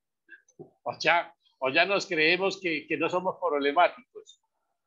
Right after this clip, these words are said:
Aún somos distribuidores problemáticos. Vaya que no nos culpan con algo, a ver, a ver cómo me pongo como un tití.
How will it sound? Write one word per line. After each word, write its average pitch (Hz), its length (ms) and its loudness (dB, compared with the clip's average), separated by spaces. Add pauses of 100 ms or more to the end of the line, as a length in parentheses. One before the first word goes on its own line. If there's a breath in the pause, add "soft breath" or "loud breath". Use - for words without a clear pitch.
Aún 143 440 2
somos 170 280 -2
distribuidores 139 580 -2
problemáticos. 131 760 -2
Vaya 147 240 0
que 147 100 -16
no 143 100 -14
nos 151 180 -12
culpan - 340 -8 (120)
con 139 120 -8
algo, 160 280 2
a 156 60 6
ver, 156 260 0 (320)
a 123 100 4
ver 143 180 0
cómo 160 220 0
me 139 140 -6
pongo 170 340 0
como 143 160 -8
un 143 160 -6
tití. 175 460 -2